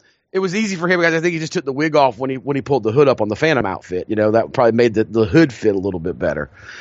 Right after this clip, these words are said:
And he was wearing a real leotard in that movie. He wasn't wearing, like, you know, like,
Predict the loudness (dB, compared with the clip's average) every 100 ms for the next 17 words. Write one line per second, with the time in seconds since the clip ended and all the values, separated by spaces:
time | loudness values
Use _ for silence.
0 | -2 2 2 0 -4 _ 0 4 6 6
1 | 4 4 4 4 4 2 0 2 2 2
2 | 0 -2 -2 -4 -4 -2 0 0 0 2
3 | 2 2 2 0 0 0 0 0 -2 -2
4 | -6